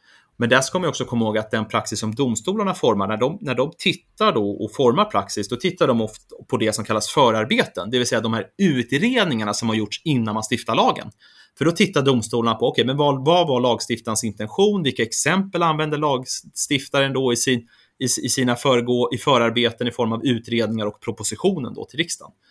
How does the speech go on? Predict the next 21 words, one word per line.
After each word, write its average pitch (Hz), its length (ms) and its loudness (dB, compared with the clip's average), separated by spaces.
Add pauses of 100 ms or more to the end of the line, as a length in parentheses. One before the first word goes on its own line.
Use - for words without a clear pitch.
(160)
Och 113 100 -12
propositionen 135 640 0
är 98 40 0
ju 101 60 -2
viktigast 113 500 -4
då. - 100 -20 (680)
Ehm, 107 500 2
och 123 140 -4
därför 170 340 4
är 170 40 4
det 151 60 4
så 139 120 -2
otroligt 180 640 0
viktigt - 480 -4
att 110 160 -6
göra 131 300 4
en 202 60 2
ordentlig 117 420 0
utredning 107 540 -4
och 104 100 -6
skriva 139 540 0